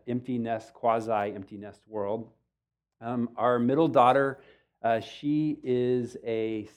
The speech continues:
senior now, strange, at, uh, Samford University in Birmingham, Alabama. So she plays soccer there, and she's really bummed her,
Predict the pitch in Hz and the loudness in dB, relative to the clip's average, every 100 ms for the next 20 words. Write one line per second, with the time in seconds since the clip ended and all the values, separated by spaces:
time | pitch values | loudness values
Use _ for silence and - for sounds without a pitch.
0 | - 139 175 107 104 101 107 127 - 117 | -8 -4 -4 -4 -4 -6 -6 -8 -12 -12
1 | 110 123 123 - 120 113 - _ 110 110 | -8 -6 -6 -4 -2 -2 -4 _ -10 -10
2 | 107 - 143 151 143 131 127 120 123 127 | -10 -8 -6 -4 -4 -2 -2 -4 -6 -6
3 | 110 110 127 123 117 113 107 104 110 95 | -4 -2 -2 -2 -4 -4 -4 -4 -6 -10
4 | - - 113 - 127 127 123 117 - 117 | -16 -20 -18 -6 -6 -4 -4 -4 -2 -4
5 | 135 120 117 117 120 - _ _ _ - | -2 -2 0 0 -2 -6 _ _ _ -20
6 | 113 135 120 123 113 113 113 113 117 110 | -8 -6 -2 -2 2 2 2 0 -2 0
7 | 104 104 | 0 -2